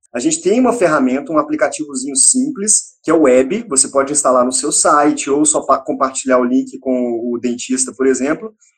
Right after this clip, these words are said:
e ele vai fazer uma solicitação de serviço para o seu Trello. Isso é o que a gente faz hoje na consultoria, já faz isso há três anos. Mas não coloque em todos os clientes, porque não são todos que conseguem aplicar.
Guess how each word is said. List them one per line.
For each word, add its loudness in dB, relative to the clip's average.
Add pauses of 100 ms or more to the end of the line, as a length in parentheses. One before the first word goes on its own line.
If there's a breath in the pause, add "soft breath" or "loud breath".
(100)
e 0
ele 6
vai 2
fazer 0
uma 0
solicitação -2 (240)
de -8
serviço 0
para 4
o 0
seu 2
Trello. 2 (260)
Isso -2
é 2
o -2
que 0
a 2
gente -6
faz 2
hoje 4
na -2
consultoria, 0
já 2
faz 2
isso -2
há -4
três 0
anos. -4 (200)
Mas 2
não 2
coloque 2
em -2
todos 2
os -6
clientes, -2
porque -4
não -2
são -2
todos 4
que -8
conseguem 0
aplicar. -2